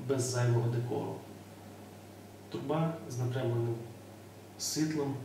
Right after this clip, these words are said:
в обох напрямках. Розмір, е, бра, що я вам хочу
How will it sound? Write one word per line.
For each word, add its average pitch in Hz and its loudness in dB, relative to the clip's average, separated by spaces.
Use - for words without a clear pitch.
в 117 -2
обох 127 2
напрямках. 110 -4
Розмір, 131 8
е, - -4
бра, 120 8
що - 0
я 123 2
вам 120 6
хочу - -6